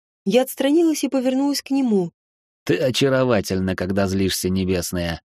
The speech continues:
Speaker 1: Он улыбнулся. "Я сейчас очаровательно запущу в тебя каменной глыбой, если ты не соизволишь ответить", угрожающе пробормотала я.
Speaker 2: "Женщины".
Speaker 1: Хантер ловко поймал меня и запечатал мне рот поцелуем.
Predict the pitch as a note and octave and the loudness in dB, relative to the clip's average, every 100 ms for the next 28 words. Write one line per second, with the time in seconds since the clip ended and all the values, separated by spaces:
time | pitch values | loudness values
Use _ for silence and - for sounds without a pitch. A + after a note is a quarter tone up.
0 | _ _ _ _ C4+ C#4+ C#4 A#3 G#3+ G3 | _ _ _ _ 0 2 0 0 0 0
1 | - F#3 F3 _ _ _ - G3+ C4 C#4+ | 0 -4 -6 _ _ _ -2 0 2 0
2 | D#4 D4+ D#4 D4+ D4+ D4 D4 A#3 A#3 A3 | 0 0 0 2 2 2 2 4 2 2
3 | A#3 C4 - F4 - C4 G#3+ A3+ C#4 C#4+ | 0 -2 2 0 0 0 2 2 0 2
4 | D4 D4+ B3+ A#3+ G3+ F#3 E3+ _ _ - | 4 2 2 0 2 2 2 _ _ -4
5 | A3 - G#3 C4 B3 A#3 B3+ A#3 A#3 D#4 | -2 0 0 2 0 0 -2 -2 0 2
6 | D4+ - D#4 A#3+ G3 - E3 - _ _ | 2 -2 -4 -2 -2 -2 -8 -12 _ _
7 | _ _ G3+ G3+ A3+ A#3+ D4 C#4+ - - | _ _ -2 2 2 2 0 0 -2 -2
8 | A#3+ A3+ A#3+ B3 B3 C#4 C#4 A#3+ G3 E3+ | 0 2 2 0 -2 -2 -2 0 0 0
9 | - _ _ _ _ _ _ D2 F2 B2 | -8 _ _ _ _ _ _ -4 -2 0
10 | G2+ F2+ D#2+ - E2+ D2+ C2+ A#1+ - _ | 0 -2 -2 -2 -2 -4 -8 -10 -16 _
11 | _ _ _ _ D#4+ D#4 - A#3 A#3+ - | _ _ _ _ -2 0 0 0 -2 -2
12 | G3+ G#3+ G#3+ A#3+ A3 F#3+ F#3+ F#3 G3 G3+ | -2 0 2 0 0 2 2 2 -2 -4
13 | A#3+ A#3+ A3 G#3+ G#3+ A3+ B3 - A3 A#3+ | -2 -2 0 0 2 0 -2 -6 -4 -2
14 | G#3+ F#3 E3+ D#3 | 0 2 0 -4